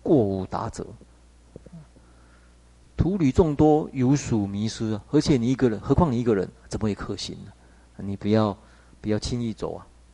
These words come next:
爱惜，好好爱惜生命。玄奘回答，他说：“我呢，是为求大法，花去求，花去西方。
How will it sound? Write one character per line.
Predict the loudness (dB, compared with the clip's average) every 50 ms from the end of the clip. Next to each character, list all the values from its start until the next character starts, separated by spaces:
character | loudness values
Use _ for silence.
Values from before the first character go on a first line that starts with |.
| _ _ _ -16 -4
爱 | -2 -2 0
惜， | 0 -2 -2 -2
好 | -2 -2 -2
好 | -2
爱 | -2 -4 -4
惜 | -6
生 | -8 -6 -6 -4
命。 | -4 -4 -6 -6 -10 -18 _ _ _ _ _ _ _ _ _ -20 -20 -20 -20 -20 _ _ _ _ _ _ _ _ -12
玄 | -6 -2
奘 | -2 0
回 | 2 2 2
答， | 0 0 -4 -6 -12 -20 -18 -14
他 | -8
说 | -4 -2 -2 -2 -4 -10 -20 -20 -20 -20 -20 -20 -20 _ _ _ _
：“我 | 0 0 2 2
呢， | 4 4 4 4 4 2
是 | 2 2 4
为 | 6 6
求 | 6 6 4 4
大 | 4 2 2 2
法， | 2 0 -2 -4 -6 -12 -8
花 | -2 0 0
去 | 0 0
求， | 0 0 -2 -2 -2 -4 _ _ _ _ _ -20 -20
花 | -12 -6 -4 -2 -2
去 | -2 -2
西 | -4 -4 -4 -2
方。 | -2 -2 -4